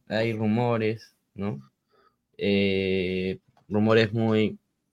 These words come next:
muy interesantes, cosa que creo que, que no van a suceder,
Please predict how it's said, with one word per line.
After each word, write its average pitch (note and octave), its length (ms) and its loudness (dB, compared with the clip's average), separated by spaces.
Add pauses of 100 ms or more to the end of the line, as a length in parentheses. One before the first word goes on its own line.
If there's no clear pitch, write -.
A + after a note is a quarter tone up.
(640)
muy F3 160 2
interesantes, C3 800 2 (340)
cosa F#3 300 6
que F3+ 180 -4
creo C#3+ 360 8
que, G2+ 280 0 (720)
que G2 680 6 (120)
no A#2+ 300 4
van A#2+ 160 6
a A2 100 2
suceder, F2+ 640 -2